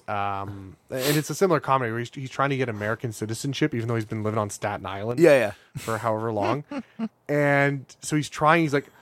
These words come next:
Speaker 1: "I'm not. I don't need to learn Constitution 'cause, uh, I'll just, mm, uh, I'll just mind control the guy, and he'll give me, he'll, he'll approve me. It'll be easy."
Speaker 2: Yeah, yeah.
Speaker 1: So he doesn't learn all of the,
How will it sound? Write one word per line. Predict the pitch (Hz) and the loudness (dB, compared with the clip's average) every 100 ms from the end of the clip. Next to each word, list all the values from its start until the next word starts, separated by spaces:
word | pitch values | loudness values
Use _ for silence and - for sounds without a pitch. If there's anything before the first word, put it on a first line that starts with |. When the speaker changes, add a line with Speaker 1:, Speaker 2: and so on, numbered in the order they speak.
| _ - | _ 4
Speaker 1:
"I'm | 196 190 | 6 8
not. | 180 170 170 | 8 8 6
I | 175 | 6
don't | 175 165 147 | 6 4 4
need | 156 151 - | 2 2 2
to | 147 | 2
learn | 139 143 127 | 4 2 0
Constitution | 143 131 127 - - 143 131 - 127 123 | 0 0 -2 -8 0 0 0 -2 -4 -2
'cause, | 135 123 117 113 | 0 0 0 0
uh, | 131 120 117 | 2 4 4
I'll | 131 151 | 4 2
just, | 139 151 139 - | 2 0 0 -8
mm, | 139 139 139 | -6 -4 -2
uh, | |
I'll | 131 127 | 0 2
just | 143 143 135 | 2 0 2
mind | 156 165 156 | 4 4 2
control | 151 123 139 131 | -2 0 2 2
the | 127 | 2
guy, | 123 120 127 | 2 4 4
and | 123 | 2
he'll | 135 135 | 2 2
give | 135 143 127 | 0 -2 -4
me, | 139 | -4
he'll, | 135 139 | 0 0
he'll | 135 151 | 2 2
approve | 156 180 202 175 | 2 4 4 4
me. | 123 101 110 | 0 -6 -6
It'll | 131 | -2
be | 165 | 0
easy." | 185 160 - | 2 2 2
Speaker 2:
Yeah, | 135 | 2
yeah. | 101 92 - | 2 -4 -2
Speaker 1:
So | 180 | 2
he | 190 | 4
doesn't | 202 190 | 4 4
learn | 156 170 160 | 8 8 8
all | 139 143 147 | 8 8 8
of | 135 | 6
the, | 135 131 | 6 6